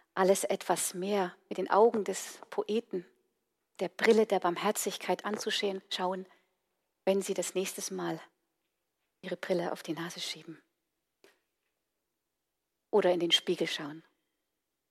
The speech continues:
Denn der Friede Gottes,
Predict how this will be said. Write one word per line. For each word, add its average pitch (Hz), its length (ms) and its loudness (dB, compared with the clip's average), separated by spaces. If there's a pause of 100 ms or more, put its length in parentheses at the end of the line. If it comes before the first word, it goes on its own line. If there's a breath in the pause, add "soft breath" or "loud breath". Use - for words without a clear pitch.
(1700 soft breath)
Denn 190 100 0
der 196 120 6
Friede 254 300 8
Gottes, - 580 2